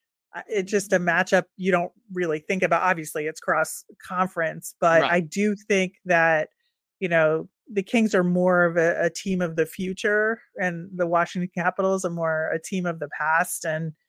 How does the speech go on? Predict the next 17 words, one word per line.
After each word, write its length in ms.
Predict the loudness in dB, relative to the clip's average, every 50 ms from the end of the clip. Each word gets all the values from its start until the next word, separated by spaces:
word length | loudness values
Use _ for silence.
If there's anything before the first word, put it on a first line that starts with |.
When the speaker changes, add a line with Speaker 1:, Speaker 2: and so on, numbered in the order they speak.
| _ _ _ _ _ _ -10 -6
Speaker 1:
um, 460 | -4 -2 -2 -2 -2 -4 -8 -10 0
but, 240 | 4 6 6 6 4 _ _ -2
you 120 | 2 6
know, 240 | 8 8 8 6 2 _ _ 4
I, 200 | 6 6 8 8
I 40 | 6
think 160 | 6 6 6
it'll 100 | 6 6
be 120 | 6 2 0
some 160 | 0 -2 2
good 160 | 4 4 4 4
hockey 360 | 4 2 2 0 -4 -14 -12
regardless. 680 | -10 -8 -8 -6 -8 -8 _ -16 -20 -18 -18 -18 -20 -20 _ _ _ _
Speaker 2:
Time 240 | -4 -4 -2 -2 -4
machine 360 | -4 -6 -6 -6 -6 -6 -6
game, 280 | -6 -8 -8 -8 -10 -12
huh? 160 | -12 -14 -14